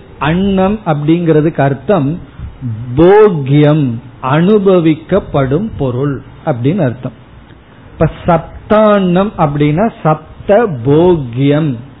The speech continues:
அப்படின்னு அர்த்தம். ஏழு விதமாக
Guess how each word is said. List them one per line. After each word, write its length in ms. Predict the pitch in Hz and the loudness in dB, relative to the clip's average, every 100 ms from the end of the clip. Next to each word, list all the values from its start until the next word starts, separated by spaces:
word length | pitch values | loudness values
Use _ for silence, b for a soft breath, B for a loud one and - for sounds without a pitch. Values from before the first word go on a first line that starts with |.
| - | -8
அப்படின்னு 340 | 147 113 156 | -8 -4 -4
அர்த்தம். 340 | 139 120 - 127 - - - B B B | -4 -8 -14 -18 -20 -20 -20 B B B
ஏழு 600 | 135 143 170 196 208 214 | -4 2 4 4 4 4
விதமாக 800 | 185 160 170 165 151 151 143 214 | 4 2 0 2 2 2 0 -2